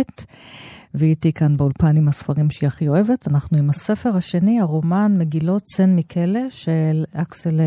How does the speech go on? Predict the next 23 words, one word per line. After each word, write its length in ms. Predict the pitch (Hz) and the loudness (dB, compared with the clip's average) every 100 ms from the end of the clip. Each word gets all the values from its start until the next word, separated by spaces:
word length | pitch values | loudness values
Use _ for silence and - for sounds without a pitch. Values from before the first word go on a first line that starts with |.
| 151 | 2
מונטה 360 | 151 180 202 262 277 | 2 2 2 0 2
משנת 500 | 202 160 - 160 - | 2 0 -2 -2 0
אלף 140 | 151 | -4
תשע 160 | - 190 | 0 0
מאות 180 | 196 156 | 0 -2
עשרים 340 | - - 185 160 | -6 0 0 0
ותשע. 560 | - 185 214 - 254 294 302 226 - | -2 0 0 0 -2 -2 -4 -10 -6
אה, 160 | 170 170 | -2 -2
זה 220 | 165 - 170 170 165 160 | -4 -2 0 0 0 -2
רומן 380 | 165 180 185 | 0 2 2
שבחלקו 480 | 185 190 - 190 - | 0 -4 -4 -2 2
הוא 200 | 233 220 | 4 4
ממואר, 500 | 180 165 160 160 208 277 | 4 4 2 0 -2 -6
שעוסק 960 | - 180 160 160 - _ _ 170 - 175 | -6 -4 -4 -6 -16 _ _ -4 0 0
בעבודתו 580 | 175 156 151 156 165 160 | 0 0 0 -2 -4 -2
כרופא 800 | 175 143 139 - - 156 151 226 285 - _ _ _ | -2 -2 -4 -10 -6 -2 0 0 -2 -14 _ _ _
בעיירה 760 | 151 147 151 151 156 151 151 151 - _ _ | -2 0 0 0 0 2 0 -2 -4 _ _
קפרי, 680 | - 160 - - 165 208 285 - _ _ _ - | -6 -6 -4 -4 0 0 0 -6 _ _ _ -4
והוא 180 | 170 226 | 0 0
בעצמו 540 | 233 226 - 247 277 - | -2 -6 -2 0 0 -2
עבד 300 | 151 165 165 | -2 0 0
עם 140 | 156 160 | 0 -2
שרקו. 720 | - 147 143 - 156 143 | -2 -6 -6 -6 -2 0